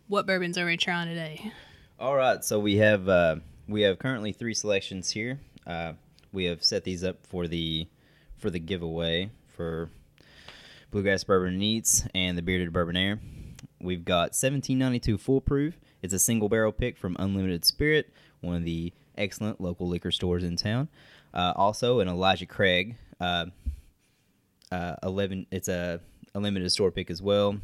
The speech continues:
Speaker 2: aged eleven years in the barrel. Uh, once again, from Unlimited Spirits. Uh, and then we have the Limestone Branch Red Wheat Bourbon Whiskey Experimental Collection.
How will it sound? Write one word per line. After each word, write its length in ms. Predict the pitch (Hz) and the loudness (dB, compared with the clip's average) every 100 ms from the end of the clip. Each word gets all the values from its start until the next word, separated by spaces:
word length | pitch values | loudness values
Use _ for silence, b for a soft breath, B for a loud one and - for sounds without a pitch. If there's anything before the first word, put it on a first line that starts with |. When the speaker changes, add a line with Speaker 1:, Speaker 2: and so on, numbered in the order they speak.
| - - | -10 -6
Speaker 2:
aged 180 | 92 90 | -4 -2
eleven 220 | 90 87 | -2 -2
years 180 | 87 85 | -4 -6
in 60 | |
the 60 | 85 | -6
barrel. 400 | 110 135 135 127 - b b b b - | 0 2 0 -2 -10 b b b b -8
Uh, 260 | 90 87 87 - b b b b _ | -4 -2 -4 -8 b b b b _
once 180 | 98 90 | -6 -4
again, 400 | 92 95 92 92 - _ | -2 -2 -2 -4 -10 _
from 260 | 101 90 87 - | -6 -6 -6 -8
Unlimited 340 | 92 85 85 | -10 -8 -8
Spirits. 460 | - 104 98 - - b b b b b | -2 -2 -2 -6 -14 b b b b b
Uh, 160 | 98 95 | -4 0
and 120 | 101 | 0
then 160 | 107 | 0
we 120 | 104 101 | 0 0
have 300 | 101 101 90 | 0 -2 -2
the 220 | 92 92 | -2 -2
Limestone 640 | 87 95 127 - 143 139 | 0 0 0 0 0 0
Branch 420 | 127 135 135 127 - | 0 0 0 -2 -8
Red 280 | 92 104 110 | 0 4 4
Wheat 440 | 101 107 104 85 | 2 -2 -4 -4
Bourbon 360 | 98 101 104 95 | 0 0 0 -4
Whiskey 520 | 95 95 - 92 - | -4 -8 -8 -8 -6
Experimental 720 | 87 - - 90 85 85 85 87 | -6 -6 -4 -2 -2 -4 -8 -8
Collection. 580 | - - - - - | -8 -8 -4 -6 -8